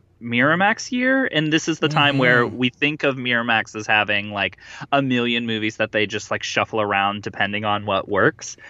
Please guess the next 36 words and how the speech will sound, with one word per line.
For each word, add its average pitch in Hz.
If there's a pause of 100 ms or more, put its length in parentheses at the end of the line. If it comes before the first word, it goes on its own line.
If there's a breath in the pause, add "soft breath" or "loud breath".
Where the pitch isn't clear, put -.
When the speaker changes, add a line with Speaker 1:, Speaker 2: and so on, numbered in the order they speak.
(160 loud breath)
Speaker 1:
The 147
really 214
only 135
other 113 (100)
things 120
that 104
they 101
have 131
this 104
year 98 (340 soft breath)
is 113
Bounce, 113
which 120
had, 113
like, 110
early 127
buzz 113
until 113
people 127 (120)
saw 85
it. 85 (100)
Speaker 2:
Yeah. 135
Speaker 1:
And 117
then 113
Chocolat, 82 (140)
which 120
was 117
released 110
around 98
the 95
same 95
time 110
Speaker 2:
What's 170
funny 220
Speaker 1:
as 139
Speaker 2:
is -